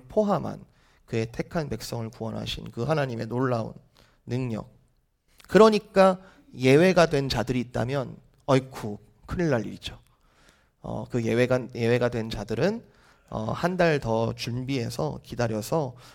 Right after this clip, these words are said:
"이 생일에 빠진 자가 없게 하라."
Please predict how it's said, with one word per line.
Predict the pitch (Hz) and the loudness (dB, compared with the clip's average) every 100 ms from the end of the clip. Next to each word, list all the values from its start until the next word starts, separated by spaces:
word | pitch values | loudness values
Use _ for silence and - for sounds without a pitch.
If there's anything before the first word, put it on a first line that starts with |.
| _ - | _ -8
"이 | 143 143 | -6 -4
생일에 | - 190 185 135 147 196 180 - | -2 -2 -2 -2 -2 -2 -8 -12
빠진 | - 185 202 170 | -8 -6 -6 -6
자가 | - - | -8 -6
없게 | - - - | -8 -10 -14
하라." | 113 - - | -16 -16 -20